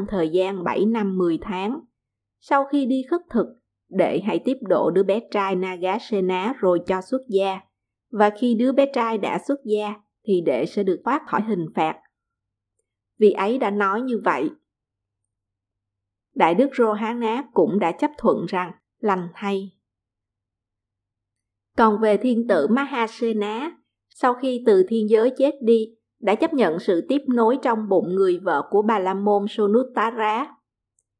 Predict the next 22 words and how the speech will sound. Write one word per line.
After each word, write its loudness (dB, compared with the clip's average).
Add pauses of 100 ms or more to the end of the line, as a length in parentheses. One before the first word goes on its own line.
Có 6
ba 4
điều 6
kỳ 2
diệu 0
phi 0
thường 4
đã -2
xuất -4
hiện 0
cùng 0
lúc 2 (100)
với 0
việc 2
chấp -4
nhận -2
sự -4
tiếp -2
nối. 0 (560)
Các -2
vật 2
dụng 2